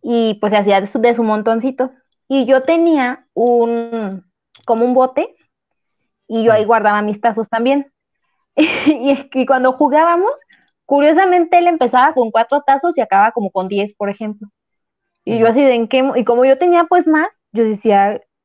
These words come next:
Speaker 1: es que ¿en qué momento me lo quitó, me lo robó? <laughs> Pero era
Speaker 2: <laughs>
Speaker 1: bueno el mendigo. Y actualmente que jugamos, pues, que uno o, o lo que sea, de hecho, sus hermanas le hacen burla.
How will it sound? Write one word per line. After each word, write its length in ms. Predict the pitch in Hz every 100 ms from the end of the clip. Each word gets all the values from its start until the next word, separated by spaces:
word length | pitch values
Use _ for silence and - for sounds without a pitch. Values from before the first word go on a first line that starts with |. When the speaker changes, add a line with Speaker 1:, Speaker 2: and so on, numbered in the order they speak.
| _ -
Speaker 1:
es 180 | 208 -
que 120 | 285
¿en 80 | 247
qué 100 | 269
momento 380 | 269 262 262 311
me 140 | 311
lo 200 | 233 202
quitó, 460 | _ 196 - 214 254
me 100 | 349
lo 120 | 254
robó? 360 | 208 202 196 226
<laughs> 340 | - 320 - - 480 _ _ _ _ _ _
Pero 140 | 180 285
era 140 | 349
Speaker 2:
<laughs> 300 | 285 254 262
Speaker 1:
bueno 520 | 254 294 311 320 349
el 100 | 415
mendigo. 600 | 320 311 320 330 277 247 _ _ _ _ _
Y 840 | - 254 269 262 254 254 262 262 254
actualmente 800 | 247 - 262 269 285 277 285 294
que 100 | 214
jugamos, 500 | 214 190 185 190 208
pues, 160 | 208 196
que 180 | - 190
uno 540 | 180 190 208 226 226 196
o, 160 | 165 -
o 40 |
lo 160 | 175 170
que 120 | 180
sea, 300 | 170 190 226 415 - -
de 80 | 202
hecho, 180 | 277
sus 180 | 311 233
hermanas 440 | 202 196 208 214 220
le 60 |
hacen 260 | 202 208 202
burla. 380 | 214 247 240